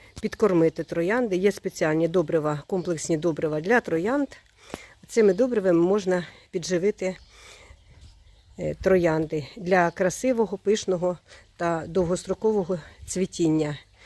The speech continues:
щоб було багато бутонів, щоб вони були красиві, яскраві.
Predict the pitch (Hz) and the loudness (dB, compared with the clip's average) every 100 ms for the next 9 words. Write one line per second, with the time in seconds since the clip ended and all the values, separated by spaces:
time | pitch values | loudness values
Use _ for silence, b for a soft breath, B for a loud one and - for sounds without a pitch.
0 | B - - 175 180 170 151 156 202 233 | B -14 -6 -2 2 2 2 0 0 0
1 | 185 165 - 165 180 196 220 214 - - | -2 -6 -10 -10 -6 2 2 2 -2 -16
2 | _ B B - - 170 175 175 165 165 | _ B B -16 -10 -4 0 0 0 0
3 | 165 160 147 _ _ _ _ _ B B | 0 0 -4 _ _ _ _ _ B B
4 | B - 190 180 - 240 190 180 - 190 | B -4 0 2 2 0 2 0 -2 0
5 | 208 202 196 | 0 0 -2